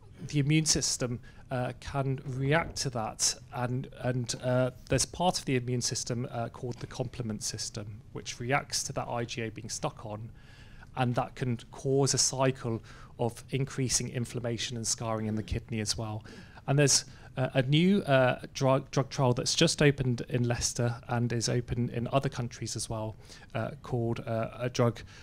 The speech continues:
um, uh, studying the effects of, uh, a drug called cemdisiran. Uh, this is a phase two study.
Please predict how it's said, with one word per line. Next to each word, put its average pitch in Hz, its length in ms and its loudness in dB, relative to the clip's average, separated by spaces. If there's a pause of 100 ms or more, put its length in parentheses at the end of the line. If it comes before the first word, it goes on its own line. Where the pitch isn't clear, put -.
(280)
um, 113 400 2 (380)
uh, - 400 -6 (260)
studying 123 500 2
the 117 100 0
effects - 400 0
of, - 180 -2 (260)
uh, 113 160 -2
a 135 80 -2
drug 120 220 -2
called 113 200 -8
cemdisiran. 110 840 -2 (160)
Uh, 117 120 -2
this 117 200 0
is 117 120 0
a - 40 -2
phase 151 380 4
two 127 160 4
study. 127 420 -2